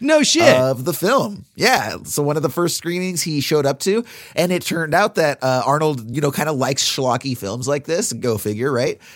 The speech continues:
Speaker 2: And yeah, so he loved this film. He always, and be-, and because of that, he had a very high opinion of Stuart Gordon, to the point that when he was in talks to make a film called Fortress,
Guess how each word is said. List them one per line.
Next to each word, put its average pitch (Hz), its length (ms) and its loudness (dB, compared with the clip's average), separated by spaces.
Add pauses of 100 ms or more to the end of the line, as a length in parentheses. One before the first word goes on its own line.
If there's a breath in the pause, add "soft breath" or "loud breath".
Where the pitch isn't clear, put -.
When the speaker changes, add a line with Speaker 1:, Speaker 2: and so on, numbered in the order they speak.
(140 loud breath)
Speaker 2:
And 135 440 0
yeah, 220 160 4
so 151 160 0
he 202 140 -2
loved 190 320 2
this 127 220 -4
film. 117 300 -6
He 143 140 -2
always, 135 220 0
and 131 140 -4
be-, 135 120 -2
and 131 100 -4
because 139 240 -2
of 170 80 -2
that, 127 160 2
he 120 80 -2
had 117 140 0
a - 20 0
very 113 300 0
high 107 180 0
opinion 107 400 -4
of 95 240 -4
Stuart 104 400 -4
Gordon, 131 480 -2 (280 soft breath)
to 147 100 0
the 135 100 0
point 139 300 -6
that 127 180 0
when 131 140 -2
he 123 120 -2
was 143 200 0
in 127 240 -6
talks - 480 0
to 143 380 -2
make 127 360 -2
a 123 80 0
film 147 380 -4
called 131 340 0
Fortress, 165 880 0